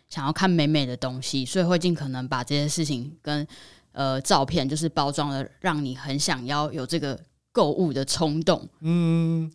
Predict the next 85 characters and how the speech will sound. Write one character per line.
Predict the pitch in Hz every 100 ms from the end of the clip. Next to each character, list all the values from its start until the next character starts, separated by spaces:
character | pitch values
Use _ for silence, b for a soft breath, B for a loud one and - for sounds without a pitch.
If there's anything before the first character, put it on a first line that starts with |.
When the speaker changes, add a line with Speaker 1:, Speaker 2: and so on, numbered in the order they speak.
| B B B B B
Speaker 2:
另 | 254
外 | 294
一 |
个 | 208
原 | 165 143 151
因 | 180
可 | 147
能 | 139
也 | 127
是 | 120 185
我 | 165
们 | 113
的 | 107
教 | 110 - 143 117
育 | 131
吧， | 101 98
因 | 175
为 | 202
从， | 180 147 -
从 | 156 175
小 | 160
我 | 117
在 | 156
读 | 135 120
书 | 139
的 | 131
时 | 135
候， |
大 | 135
家 | 143
都 | 139
要 | 139 135
追 | 143
求 | 123 117
第 | 120 127
一 |
名， | 120 113
没 |
有 | 147
人 |
在 | 127
追 | 123 131
求， | 123 113 98 - b b
哦， | 101 95
中 | 110 110
间 | 104 98
的 | 98
啊， | 95 -
不 | -
是 | 127
都 | 147 180
一 |
定 | 143
要 | 147
考 | 147 107
第 | 107 117 117
一 |
名 | 113 95
吗？ | 92 92 - B B
所 | - 220
以 |
什 | 214 143
么 |
都， | 123 170
都 | 170
要 |
用 | 165 165
最 | - 151
好 | - 107
的、 | 98 101 B B
最 | - 165
先 | - 135
进 | 135 143
的、 | 110
最 | - 139
新 | 120 117
的。 | 110 104
我 | 117
会 | 139 208
不 | 196
会 | 202
从 | 190 135 127
这 | 131
样 | 156
子 | 131 117 107